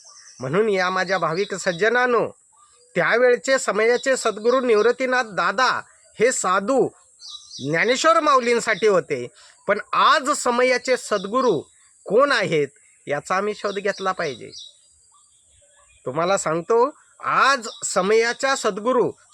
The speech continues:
सद्गुरू माता सुदीक्षाजी महाराज अर्थात निरंकारी माताजी तोच साधू बोध देतात. आणि खरं तर तुम्हाला सुद्धा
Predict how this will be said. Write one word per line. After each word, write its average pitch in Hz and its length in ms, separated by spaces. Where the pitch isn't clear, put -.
सद्गुरू 202 380
माता 208 340
सुदीक्षाजी 247 640
महाराज 190 420
अर्थात 180 460
निरंकारी 208 680
माताजी 190 600
तोच 277 300
साधू 208 500
बोध 285 300
देतात. 170 400
आणि 165 260
खरं 208 260
तर 156 220
तुम्हाला 196 400
सुद्धा 143 440